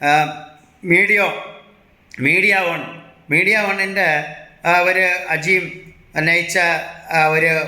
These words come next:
പരിപാടിയിലും ഞാനതിൽ പാനലിൽ ഒരു മെമ്പറായിരുന്നു. സ്വാഭാവികമായിട്ട് ആ രണ്ട് ഡിബേറ്റുകളിലും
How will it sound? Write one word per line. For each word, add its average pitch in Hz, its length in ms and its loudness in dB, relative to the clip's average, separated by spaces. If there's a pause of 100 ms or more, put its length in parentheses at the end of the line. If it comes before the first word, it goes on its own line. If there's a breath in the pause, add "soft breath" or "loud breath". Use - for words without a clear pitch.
(220)
പരിപാടിയിലും 156 640 0 (500)
ഞാനതിൽ 160 420 0 (400)
പാനലിൽ 151 480 0 (560)
ഒരു 143 180 2
മെമ്പറായിരുന്നു. 135 680 -2 (540 soft breath)
സ്വാഭാവികമായിട്ട് 208 720 2
ആ - 20 2 (120)
രണ്ട് 196 220 -4
ഡിബേറ്റുകളിലും 190 640 0